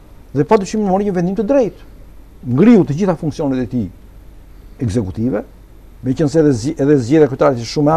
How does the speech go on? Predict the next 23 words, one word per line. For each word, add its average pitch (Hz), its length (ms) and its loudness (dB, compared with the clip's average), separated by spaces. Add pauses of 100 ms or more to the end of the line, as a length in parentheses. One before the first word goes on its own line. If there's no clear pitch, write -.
afërt 117 240 -8
nga 123 160 -4
procesi 123 380 -6
i 107 40 -4
mbarimit 113 460 -4
të, 98 60 -8 (500)
pra, 120 160 -2
periudha 127 300 0
e 110 40 -2
shumë 147 220 -4
e - 60 -6
shkurtër 123 240 -4
në - 20 -6
procesin 123 180 -6
e 120 60 -2
mbarimit 123 240 -2
të 104 60 -8
zgjedhjeve 139 160 0
politike 123 420 -6
dhe 107 80 -4
zgjedhja 104 260 -6
e - 40 -12
kryetarit. 127 400 -6